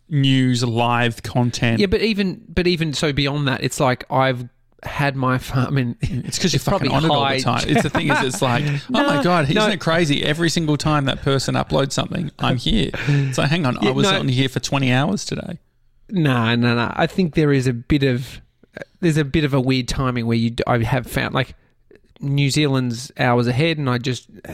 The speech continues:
Speaker 2: jumped on and I saw it and I was watching it. I was like, "Oh, surely this is, like, a replay 'cause it's at the moment that the good shit's being delivered."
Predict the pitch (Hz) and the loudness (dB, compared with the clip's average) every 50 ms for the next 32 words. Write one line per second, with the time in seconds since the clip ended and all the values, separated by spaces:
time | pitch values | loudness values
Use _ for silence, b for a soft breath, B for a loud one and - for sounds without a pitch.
0 | - _ - - 139 123 120 - 135 127 131 139 143 131 120 117 117 113 - - | -16 _ -6 -2 -2 -2 0 0 0 0 2 0 0 0 0 0 -2 -2 -4 -2
1 | - 123 117 113 120 120 - 131 123 120 120 117 120 123 120 - - - 135 113 | -2 0 2 2 0 0 -2 -4 -4 -4 -4 -2 -2 -2 -2 -2 -4 -6 -8 -6
2 | 92 - 135 127 120 - - 147 - - 240 170 127 117 131 - 127 117 110 101 | -6 -6 -4 -4 -4 -4 -4 -2 -2 0 2 2 0 0 -4 -6 -8 -6 -6 -8
3 | 127 - 110 107 131 135 127 - - - - 143 - - 143 135 - - - 120 | -8 -6 -4 -2 -2 -2 -2 -4 -8 -8 -8 -8 -8 -10 -10 -10 -10 -8 -8 -8
4 | - - 127 123 131 131 131 123 120 120 120 120 117 104 - - - - - 147 | -6 -6 -6 -6 -2 0 2 2 2 0 0 -4 -6 -8 -10 -10 -10 -8 -6 -8
5 | 131 127 135 135 127 - - 139 - - - 127 123 123 120 123 127 131 127 127 | -4 -2 -2 -2 -2 -2 -4 -4 -6 -4 -6 -6 -6 -4 -4 -4 -4 -2 -4 -4
6 | 120 - | -8 -8